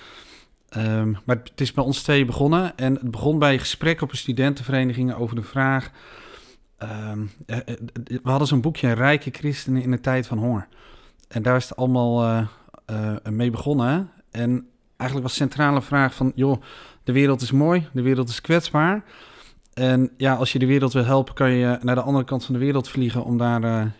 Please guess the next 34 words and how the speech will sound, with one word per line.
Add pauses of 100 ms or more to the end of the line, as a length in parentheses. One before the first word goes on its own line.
iemand
te
gaan
helpen.
Maar
je
kan
ook
kijken
naar
je
eigen, (420)
ja,
je
eigen
uitgaven... (140)
en,
eh,
de
keuzes
die
je
maakt
als
consument." (360)
Ja,
en
ik
was
zelf
iemand
die
vrij, (300)
eh,